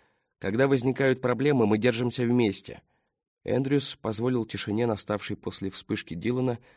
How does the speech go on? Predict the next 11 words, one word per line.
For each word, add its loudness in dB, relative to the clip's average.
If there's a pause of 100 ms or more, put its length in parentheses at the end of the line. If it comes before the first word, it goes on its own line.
(180)
повисеть 0
еще -2
немного, 0 (380)
и -2
лишь 0
убедившись, -2
что -4
стал -4
центром -2
всеобщего -4
внимания, -2